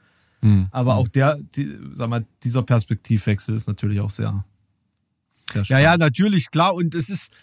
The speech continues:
Speaker 1: es ist trotzdem schwierig, aus einem Leben von so jemandem zu erzählen, ne? Weil, weil, weil ja außer der Akte ist natürlich da nichts weiter überliefert. Es gibt total krasse Schicksale, hab ich auch schon mal erzählt. Ich hab auch schon mal eine, äh, eine, eine, eine, eine Prozessakte von einem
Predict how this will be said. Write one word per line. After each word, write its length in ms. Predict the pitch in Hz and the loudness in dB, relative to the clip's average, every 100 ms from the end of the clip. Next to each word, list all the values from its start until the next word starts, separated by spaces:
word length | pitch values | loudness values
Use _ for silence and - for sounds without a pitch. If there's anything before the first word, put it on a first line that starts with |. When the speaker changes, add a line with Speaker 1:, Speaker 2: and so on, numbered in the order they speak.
| _ _ - | _ _ -6
Speaker 1:
es 160 | 123 | -2
ist 100 | 160 | -2
trotzdem 460 | - 175 - 170 143 | -2 -2 -2 0 0
schwierig, 520 | - 143 190 160 131 | 0 0 0 0 0
aus 240 | 151 147 | 0 0
einem 120 | 139 131 | 4 4
Leben 320 | 151 175 139 | 4 2 0
von 180 | 135 117 | 0 2
so 140 | 151 | 2
jemandem 440 | 156 135 131 - | 2 0 -2 -4
zu 140 | 107 127 | -4 0
erzählen, 580 | 107 - - 143 127 98 | 0 0 2 4 4 2
ne? 200 | 120 123 | 0 2
Weil, 180 | 117 | 2
weil, 380 | 117 117 117 110 | 2 2 2 -2
weil 260 | 107 110 117 | -6 -6 -2
ja 200 | 120 110 101 - | -2 -2 -6 -4
außer 320 | 139 131 123 | 0 2 2
der 180 | 120 101 | 2 2
Akte 300 | 135 - 131 | -2 -2 -2
ist 260 | - 117 | -2 -2
natürlich 460 | 123 113 143 135 - | -2 0 0 0 0
da 180 | 107 113 _ _ | -2 -2 _ _
nichts 480 | 139 147 - - - | 2 2 2 -2 -2
weiter 300 | 113 117 120 | 0 0 0
überliefert. 580 | 104 101 120 147 117 98 | 0 2 4 4 2 0
Es 140 | - | 0
gibt 160 | 127 - _ | -2 -6 _
total 360 | 117 - 123 120 | -4 2 2 2
krasse 400 | - 120 151 139 | 0 0 2 2
Schicksale, 520 | - 113 - 110 110 | 2 -2 0 0 2
hab 140 | 110 104 | 2 0
ich 80 | |
auch 120 | 104 135 | -2 -2
schon 140 | 139 | -2
mal 140 | 113 | 0
erzählt. 360 | 107 - 120 107 | 0 0 0 0
Ich 100 | 104 | 0
hab 100 | 107 | 0
auch 100 | 127 | 0
schon 160 | - 123 | 0 2
mal 120 | 110 | 4
eine, 240 | 113 107 95 - - - _ | 4 2 -2 -10 -20 -20 _
äh, 160 | 113 107 | 0 2
eine, 220 | 107 107 | 4 4
eine, 240 | 104 104 98 | 2 0 -2
eine, 180 | 101 | -2
eine 160 | 107 104 | -2 -4
Prozessakte 1000 | - 110 - 127 120 - 120 - 120 107 | -2 -4 2 2 2 -2 -4 -2 0 0
von 240 | - 117 | 2 2
einem 280 | 110 107 | 4 2